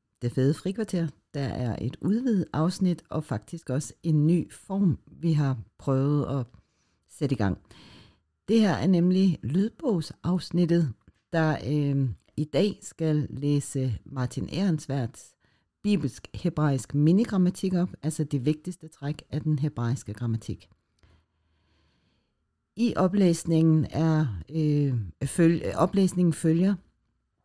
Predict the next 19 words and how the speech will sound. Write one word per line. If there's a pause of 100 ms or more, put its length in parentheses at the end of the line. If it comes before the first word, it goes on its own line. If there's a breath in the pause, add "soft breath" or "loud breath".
(380)
den
form,
der
er (100)
i
selve, (160)
øh,
P
D
F'en
i
grammatikken,
som (140)
Martin
jo
deler
gladeligt
ud
til,